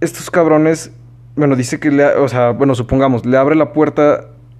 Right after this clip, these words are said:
eh, su compi. Y este güey brinca para adentro. Y dice que estaba así el cuarto. Y que estaba el, el señor malandro, el señor,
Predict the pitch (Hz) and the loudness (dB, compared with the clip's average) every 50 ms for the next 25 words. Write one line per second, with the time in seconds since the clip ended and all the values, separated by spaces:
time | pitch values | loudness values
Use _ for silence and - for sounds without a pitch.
0 | - - - - 123 123 123 123 120 120 120 117 117 120 117 113 110 113 - 127 | -20 -18 -8 -4 -2 0 0 2 2 2 0 0 0 0 0 -2 -4 -4 -8 -6
1 | - 165 160 151 139 - 165 180 - - - - - - - - - - - - | -2 0 0 0 -2 -4 -8 -10 -10 -14 -20 -20 -20 -20 -20 -20 -20 -20 -20 -20
2 | - - - - - - - - - - - - - - - - - - - - | -20 -20 -20 -20 -20 -20 -20 -20 -20 -20 -20 -20 -20 -20 -20 -20 -20 -20 -20 -20
3 | - - 139 127 123 117 - 139 123 131 135 117 127 135 131 147 139 151 - - | -14 -8 -4 -4 -4 -2 -4 -2 -2 0 0 0 -2 0 0 0 0 -2 -2 -2
4 | 139 131 135 143 143 135 143 151 190 214 - - - - - - - - - - | 0 0 0 0 0 -2 -2 -4 -4 -6 -10 -18 -20 -20 -20 -20 -20 -20 -20 -20
5 | - - - - - - - - - - - - 143 135 123 120 117 143 139 - | -20 -20 -20 -20 -20 -20 -20 -20 -20 -20 -8 -6 -4 -4 -2 -4 -4 -6 -6 -8
6 | 135 - - 131 127 131 131 131 - 131 131 131 131 135 156 156 160 - - 175 | -10 -4 0 0 2 2 2 0 0 -4 -6 -6 -2 -2 0 0 -2 -2 -2 -2
7 | 180 185 - - - - - - - - - - - - 143 139 120 - - - | -2 -2 -2 -4 -8 -16 -20 -20 -20 -20 -20 -20 -10 -6 -4 -4 -4 -6 -10 -6
8 | 127 131 127 123 120 120 120 117 117 113 113 110 104 - - - - - - - | -4 -2 0 0 0 0 0 -2 -2 -2 -4 -4 -6 -10 -14 -20 -20 -20 -14 -14
9 | 123 - - - 120 123 131 131 135 135 131 127 123 117 110 107 104 - - - | -14 -6 -2 0 2 2 4 4 4 2 2 0 -2 -2 -4 -6 -10 -14 -20 -20
10 | - - - - - - 120 - 131 123 127 127 127 131 147 143 143 143 143 139 | -20 -20 -20 -20 -16 -16 -10 -4 -2 0 0 0 0 0 2 2 2 2 2 0
11 | 135 147 151 143 - - - - - - - - 120 - - 127 120 120 123 127 | -2 -2 -6 -8 -12 -18 -20 -20 -20 -20 -14 -14 -14 -10 -6 -4 -2 0 0 0
12 | 127 127 135 139 139 139 135 131 127 120 113 110 | 0 0 0 0 0 0 0 0 0 -2 -4 -6